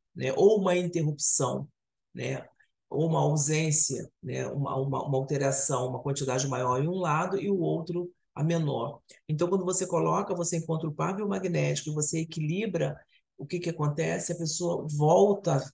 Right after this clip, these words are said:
a fazer as suas conexões que não estava sendo feita, né?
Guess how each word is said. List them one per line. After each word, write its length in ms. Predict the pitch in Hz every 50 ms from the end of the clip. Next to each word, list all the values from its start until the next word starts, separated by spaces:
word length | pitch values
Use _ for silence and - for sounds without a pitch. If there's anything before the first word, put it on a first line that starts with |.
| _
a 80 | - 160
fazer 760 | - - 160 147 139 139 139 143 147 156 180 185 180 - - _
as 140 | - 151 147
suas 200 | - 180 165 -
conexões 640 | - 170 160 160 151 156 - - - 156 156 156 -
que 60 | 165
não 100 | 160 156
estava 280 | 151 - 165 160 156 151
sendo 260 | - - 160 160 151
feita, 580 | - - - 147 147 143 143 143 139 135 139 - _ _ _ -
né? 360 | - 127 131 143 165 175 156